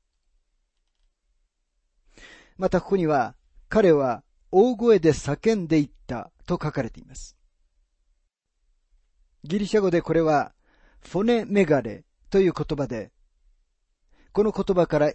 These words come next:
英語のメガフォンという言葉が派生しました。メガレは大きなという意味であり、フォネは騒音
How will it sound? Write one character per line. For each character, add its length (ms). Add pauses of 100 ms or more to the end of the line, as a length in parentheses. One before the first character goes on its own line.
英 160
語 120
の 240 (160)
メ 220
ガ 120
フ 180
ォ 40
ン 140 (240)
と 80
い 100
う 60
言 260
葉 60
が 160
派 160
生 220
し 120
ま 80
し 80
た。 160 (1200)
メ 140
ガ 100
レ 100
は 300 (240)
大 180
き 180
な 240 (160)
と 100
い 120
う 40
意 60
味 120
で 120
あ 60
り、 220 (460)
フ 200
ォ 40
ネ 100
は 300 (1000)
騒 380
音 240